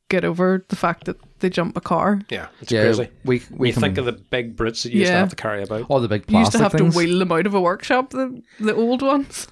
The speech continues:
Speaker 1: <laughs>
Speaker 3: Um, we came back from a wedding in Italy, Paddy's wedding,
Speaker 1: Mm-hmm.
Speaker 3: and we had taken my V R six down to the airport, and the battery died, and you just pulled it out of the, the glove box, straight onto it,
Speaker 2: Bang.
Speaker 3: and it was, like, two in the morning, so you'd have been standing freezing.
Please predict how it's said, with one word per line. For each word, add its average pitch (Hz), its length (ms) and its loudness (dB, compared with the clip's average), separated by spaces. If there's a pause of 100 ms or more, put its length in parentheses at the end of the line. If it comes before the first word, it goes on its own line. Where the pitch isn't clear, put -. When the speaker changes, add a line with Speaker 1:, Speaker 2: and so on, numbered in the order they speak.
Speaker 1:
<laughs> - 160 -6
Speaker 3:
Um, 85 580 -2 (120)
we 117 120 0
came 104 120 0
back 85 180 0
from 98 160 -2
a 85 60 0
wedding 85 260 0
in 95 80 0
Italy, 113 320 -2
Paddy's 101 420 -4
wedding, 120 360 0
Speaker 1:
Mm-hmm. 185 260 0 (100)
Speaker 3:
and 85 600 -2 (200)
we 110 100 0
had 92 60 -2
taken 92 520 -4
my 95 180 0
V 90 140 0
R 90 100 0
six - 260 -6
down 110 220 -2
to 98 60 -4
the 90 80 0
airport, 92 460 -2
and 92 120 -4
the 87 60 -2
battery 82 260 -2
died, 117 280 0 (600)
and 87 280 -4 (240)
you 110 120 -2
just 90 180 -6
pulled 82 200 -2
it 82 60 -6
out 85 160 0
of 98 80 0
the, 87 280 -2
the 107 140 -6
glove 90 240 -2
box, - 400 -4
straight 95 300 -4
onto 87 320 -2
it, 113 80 -4
Speaker 2:
Bang. 85 320 -10
Speaker 3:
and 85 260 -2 (160)
it 110 80 -2
was, 95 140 -2
like, 98 160 -4
two 135 120 -2
in 131 60 -2
the 101 60 -2
morning, 95 320 0
so - 120 -4
you'd 107 100 -2
have 101 40 -2
been 104 80 0
standing 120 340 -2
freezing. 87 460 -2